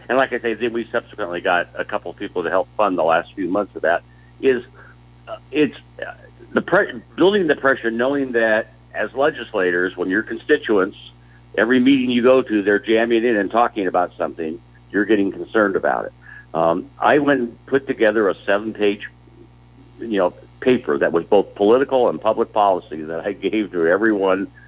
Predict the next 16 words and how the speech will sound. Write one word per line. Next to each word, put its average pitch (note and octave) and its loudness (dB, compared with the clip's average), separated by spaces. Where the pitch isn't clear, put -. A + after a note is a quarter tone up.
on F2+ 0
the E2+ 0
chairs G#2 4
of F2 0
those F#2 2
transportation G#2 -2
committees, C#2 -2
met D#2+ 2
with F2 -2
each A2+ -4
one, F2 2
met E2 2
with F2+ 0
the D#2 0
presiding F2+ 0
officers. D2 -4